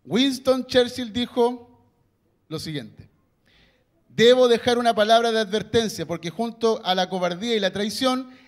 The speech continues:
el exceso de confianza que conduce al descuido y la pereza es el peor de los crímenes de guerra". Así es que en sus oraciones, dice Pablo, pidan siempre por todos los santos. Oren por mí,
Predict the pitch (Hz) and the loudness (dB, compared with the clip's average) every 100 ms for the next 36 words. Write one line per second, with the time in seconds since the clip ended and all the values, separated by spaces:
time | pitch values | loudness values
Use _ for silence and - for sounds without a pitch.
0 | - 165 160 190 214 208 202 214 240 233 | -10 -8 -6 -6 -6 -4 -4 -4 -4 -6
1 | 220 196 165 151 156 175 196 214 208 190 | -8 -8 -10 -8 -8 -8 -6 -6 -8 -10
2 | - 240 165 151 151 196 254 - 247 254 | -6 -6 -6 -6 -6 -4 -4 -4 -6 -8
3 | - - 175 208 202 180 175 180 175 - | -16 -12 -10 -10 -10 -8 -8 -8 -12 -12
4 | 156 156 156 139 120 107 110 101 _ _ | -12 -12 -12 -12 -14 -16 -20 _ _ _
5 | _ _ _ _ _ _ _ _ _ _ | _ _ _ _ _ _ _ _ _ _
6 | _ _ _ _ _ _ 120 139 170 180 | _ _ _ _ _ _ -12 -8 -6 -6
7 | 175 185 202 208 202 233 175 175 185 131 | -8 -8 -6 -6 -6 -8 -10 -10 -12 -12
8 | 123 123 - _ _ _ _ _ _ - | -12 -14 -18 _ _ _ _ _ _ -8
9 | 170 185 - 165 156 165 165 _ - 143 | -6 -6 -8 -10 -10 -12 -12 _ -12 -12
10 | - 165 151 156 156 135 156 - 127 104 | -8 -6 -6 -8 -12 -12 -10 -10 -12 -16
11 | 101 - - _ _ _ _ _ _ 151 | -20 -20 -20 _ _ _ _ _ _ -4
12 | 160 175 190 170 151 147 | -4 -4 -8 -10 -10 -12